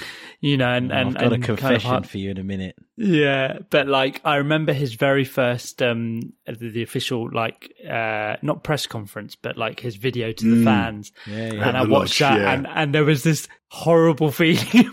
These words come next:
Speaker 1: my stomach of, like,
Speaker 2: Oh.
Speaker 1: "Oh, oh God, oh God, oh God, oh God." <laughs> But I was just,
Speaker 3: "We're gonna
Speaker 1: yeah.
Speaker 3: make you proud,"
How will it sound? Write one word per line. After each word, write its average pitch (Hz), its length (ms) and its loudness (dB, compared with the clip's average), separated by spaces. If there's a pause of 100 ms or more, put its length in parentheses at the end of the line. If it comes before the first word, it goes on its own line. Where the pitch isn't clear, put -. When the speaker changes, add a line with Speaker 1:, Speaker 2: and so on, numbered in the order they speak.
Speaker 1:
my 202 140 6
stomach 160 560 0
of, 135 100 -2
like, 131 240 0 (160)
Speaker 2:
Oh. 95 140 -14
Speaker 1:
"Oh, 117 140 0
oh 113 120 -4
God, 104 320 -6 (140)
oh 120 160 0
God, 110 240 -2
oh 113 160 0
God, 107 240 -2
oh 117 100 2
God." - 580 -2 (240)
<laughs> - 240 -10
But 160 140 4
I 139 120 2
was 147 260 0
just, - 260 -2 (220)
Speaker 3:
"We're 139 180 4
gonna 165 160 8
Speaker 1:
yeah. 147 140 6
Speaker 3:
make - 140 -2
you 123 80 4
proud," 101 560 0